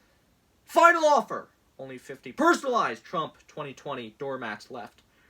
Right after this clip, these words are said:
President Trump can only hold yours for three more hours. Michael, claim yours now.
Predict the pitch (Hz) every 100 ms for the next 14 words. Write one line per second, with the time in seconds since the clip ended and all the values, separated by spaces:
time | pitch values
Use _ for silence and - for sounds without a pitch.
0 | _ 170 196 156 180 151 - 143 160 151
1 | 143 139 131 - 135 139 107 - - -
2 | 226 262 285 320 339 349 339 339 254 160
3 | - _ _ _ _ _ _ 143 147 -
4 | - _ 120 120 117 117 196 302 - -